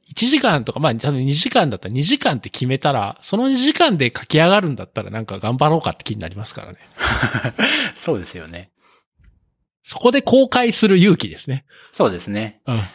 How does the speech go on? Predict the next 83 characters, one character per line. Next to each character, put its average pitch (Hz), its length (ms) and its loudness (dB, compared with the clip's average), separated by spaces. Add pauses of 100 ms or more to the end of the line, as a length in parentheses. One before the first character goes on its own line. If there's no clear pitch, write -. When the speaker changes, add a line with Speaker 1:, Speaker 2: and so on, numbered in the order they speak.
(140)
Speaker 1:
も 135 220 -6
う 175 40 -8
ち - 100 -6
ょ - 40 0
っ - 20 -16
と 165 140 -2
煮 135 100 -2
詰 165 160 2
め 165 80 6
た 170 140 2
い 147 40 2
と - 120 -2
か - 80 -2
思 120 140 -2
う 113 40 -4
ん 101 40 -6
じ 104 100 -4
ゃ - 20 -6
な 92 100 -8
く 92 80 -10
て。 90 80 -6
Speaker 2:
う 87 60 -10
ん 85 40 -14
う - 20 -14
ん 90 40 -12
う 87 60 -12
ん。 85 160 -20 (680)
そ 180 160 -10
う - 20 -8
な 92 80 -8
ん 87 60 -12
で 82 60 -14
す - 100 -14
よ 87 100 -12
ね。 110 240 -8
な 151 120 -10
ん 175 40 -10
か - 80 -20
結 - 200 -10
局 208 200 -4
そ 202 120 -4
の 190 120 -2
ク 160 200 2
オ 226 60 6
リ 247 100 0
テ 226 340 2
ィ 220 40 0
も 214 180 4
あ 196 60 6
る 208 60 2
程 208 180 2
度 120 80 0
求 98 240 -4
め 127 160 -2 (440)
ち - 120 0
ゃ 92 80 0
う 87 280 -4
じ 92 100 -4
ゃ - 20 -2
な 85 60 -4
い 82 40 -6
で - 40 -8
す - 60 -8
か、 98 60 -6
技 85 80 -8
術 98 280 -2
ブ 123 80 4
ロ 107 100 4
グ 87 60 -6
っ - 40 -12
て 90 140 -10
な 90 80 -2
っ - 80 -12
ち - 140 -6
ゃ - 20 -6
う 82 60 -12
と。 - 220 -14 (1160)
な 151 140 -14
ん 180 140 -6
で 139 80 -2
す - 120 -12
け 117 120 -2
ど、 107 540 -4